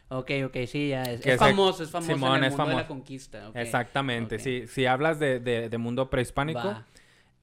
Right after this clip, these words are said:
Speaker 2: tienes que referirte
Speaker 1: Andaba
Speaker 2: a
Speaker 1: en la
Speaker 2: Motolinía.
Speaker 1: farándula,
Speaker 2: Sí,
Speaker 1: que la
Speaker 2: andaba la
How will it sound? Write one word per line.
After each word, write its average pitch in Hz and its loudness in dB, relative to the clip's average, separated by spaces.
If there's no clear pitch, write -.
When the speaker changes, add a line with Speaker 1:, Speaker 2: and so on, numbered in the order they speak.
Speaker 2:
tienes 110 -2
que 113 -4
referirte 107 -6
Speaker 1:
Andaba 127 0
Speaker 2:
a - 0
Speaker 1:
en 151 0
la 165 0
Speaker 2:
Motolinía. 135 -2
Speaker 1:
farándula, 135 -6
Speaker 2:
Sí, 117 -18
Speaker 1:
que 123 4
la 143 8
Speaker 2:
andaba 135 8
la 151 6